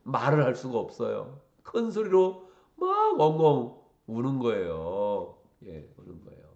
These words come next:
이때 라헬이 야곱을 보고서 너무 또 자기도 놀라서, 어, 이런 일이 있을 수 있나? 저 멀리 있었던 사람, 평생에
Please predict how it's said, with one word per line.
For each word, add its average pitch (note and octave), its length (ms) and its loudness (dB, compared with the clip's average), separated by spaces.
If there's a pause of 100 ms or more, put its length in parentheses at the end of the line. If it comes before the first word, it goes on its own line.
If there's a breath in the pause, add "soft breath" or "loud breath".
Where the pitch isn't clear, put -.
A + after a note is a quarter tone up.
(2000)
이때 D#3+ 680 6
라헬이 C#3+ 880 2 (100)
야곱을 B2+ 400 -2
보고서 B2 400 -4
너무 D3 260 -2
또 C3+ 520 -4
자기도 G3 340 0
놀라서, A#2 580 0 (440)
어, F#3+ 120 2
이런 F#3 260 4
일이 F3 120 -2
있을 C#3+ 180 -6
수 - 120 -10
있나? G#2 680 -6 (300 soft breath)
저 E3+ 140 0
멀리 C#3+ 360 2
있었던 C3 340 -6
사람, G#2 500 -6 (420 soft breath)
평생에 D#3 760 -2